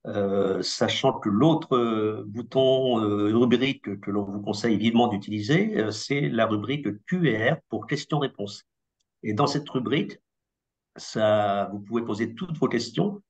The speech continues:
aux, aux, aux intervenants et discutants. Et, euh, bah, évidemment, la, la réponse à ces questions, euh, sera organisée, euh, par Pierre. Et donc, ce sera dans le deuxième temps, après le temps des, des interventions.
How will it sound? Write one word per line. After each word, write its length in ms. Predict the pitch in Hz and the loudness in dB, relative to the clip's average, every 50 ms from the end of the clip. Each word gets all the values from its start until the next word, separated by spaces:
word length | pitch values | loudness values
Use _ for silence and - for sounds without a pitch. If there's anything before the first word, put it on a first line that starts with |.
| _ _ _ _ | _ _ _ _
aux, 80 | - 107 | -2 0
aux, 920 | 107 107 117 113 113 113 107 104 104 104 104 107 104 104 104 101 101 101 98 | 0 0 0 0 0 0 2 2 0 0 0 2 2 4 4 4 4 2 2
aux 160 | 95 90 104 | 0 0 0
intervenants 540 | 101 101 110 101 92 92 104 104 107 107 101 | 0 0 0 0 0 2 0 0 2 0 0
et 40 | |
discutants. 640 | 95 - - - - - 85 - 120 135 160 170 90 92 | -2 -4 -8 -10 -12 -14 -8 -4 -2 0 0 0 0 0
Et, 380 | - 110 110 113 120 - - 95 | -2 -2 -2 -2 -2 -2 -4 -4
euh, 500 | 95 98 98 101 98 98 98 98 95 92 | -4 -6 -8 -8 -8 -10 -10 -10 -12 -10
bah, 100 | 92 85 | -10 -8
évidemment, 380 | 85 85 87 87 92 - - 139 | -8 -8 -6 -6 -4 -2 -2 0
la, 400 | - 113 98 92 - - - - | 0 0 0 0 0 -2 -4 -4
la 200 | 104 - 95 90 | -4 -4 -4 -4
réponse 340 | 87 98 98 - - 113 101 | -4 -6 -8 -8 -8 -8 -8
à 60 | 110 | -8
ces 120 | 92 - 101 | -10 -8 -8
questions, 440 | - 92 - - - 139 160 - - _ _ _ _ _ _ _ - | -8 -8 -8 -4 0 0 0 0 -2 _ _ _ _ _ _ _ -6
euh, 120 | - 98 98 | -4 -4 -2
sera 340 | - - 131 127 127 117 113 | 0 2 6 6 6 6 4
organisée, 720 | - 95 92 92 92 85 85 - 127 160 185 175 - 98 104 | 2 -2 -4 -4 -4 -4 -2 0 0 2 2 0 -2 -4 -4
euh, 360 | 101 98 95 92 90 92 92 - - | -4 -4 -4 -4 -6 -8 -10 -12 -12
par 160 | 90 - - | -14 -14 -10
Pierre. 460 | - - 117 123 131 139 139 - - _ _ - | -2 2 2 4 4 4 0 -2 -8 _ _ -8
Et 80 | 110 101 | -6 -4
donc, 220 | 101 120 120 117 | -2 -2 -4 -2
ce 100 | - - | -4 -6
sera 340 | - - - 113 127 123 117 | -4 0 2 2 2 2 -2
dans 220 | 110 98 98 98 95 | -4 -4 -4 -4 -4
le 120 | 98 92 | -4 -6
deuxième 520 | 87 - 117 120 127 113 113 101 104 101 101 | -4 -2 -2 -2 0 2 2 2 2 2 2
temps, 240 | - 127 143 156 | 2 0 0 2
après 480 | - 117 107 - - 123 123 143 143 - - | 0 -2 -2 -2 0 0 0 0 0 -2 -4
le 320 | 107 101 101 101 104 104 - | -6 -6 -6 -8 -10 -8 -4
temps 220 | - 120 - - | 0 0 0 0
des, 420 | 110 101 101 101 101 98 98 98 - - - _ _ _ _ _ _ - - - | 0 -2 -2 -2 -2 -4 -6 -8 -10 -14 -20 _ _ _ _ _ _ -20 -2 2
des 220 | 117 139 139 139 | 2 4 4 4
interventions. 600 | 139 - - 131 104 107 98 85 - - - - | 2 2 2 0 0 0 -2 -8 -10 -12 -16 -18